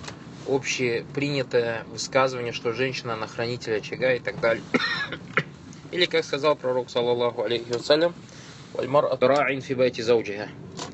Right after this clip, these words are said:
И женщина является пастырем дома своего мужа, в доме своего мужа. И вот, исходя из этого, э, хотелось бы сказать следующее.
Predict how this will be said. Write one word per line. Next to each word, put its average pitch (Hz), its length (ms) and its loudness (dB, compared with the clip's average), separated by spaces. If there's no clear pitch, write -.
И 117 80 -4
женщина 143 360 0
является 127 400 2
пастырем 123 480 0
дома 117 220 2
своего 110 360 0
мужа, 107 300 -4
в 120 80 -8
доме 123 240 2
своего 107 360 -2
мужа. 92 280 -6
И 139 60 0
вот, 202 200 2
исходя 175 400 0
из 160 100 -4
этого, 160 420 4
э, 127 360 2
хотелось 147 360 4
бы 123 120 -6
сказать 135 360 2
следующее. 104 480 0